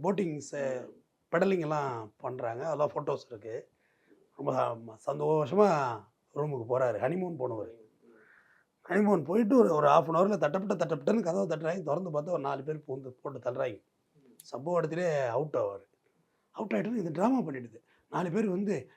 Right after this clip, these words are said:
அடிச்சு போட்டுட்டு நகையெல்லாம் எடுத்துட்டு போயிட்டாங்க அப்படின்னு.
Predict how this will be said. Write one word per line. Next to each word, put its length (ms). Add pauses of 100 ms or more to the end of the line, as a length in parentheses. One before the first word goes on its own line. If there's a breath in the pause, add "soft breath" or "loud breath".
(160)
அடிச்சு 220
போட்டுட்டு 360
நகையெல்லாம் 440
எடுத்துட்டு 340
போயிட்டாங்க 300 (540)
அப்படின்னு. 300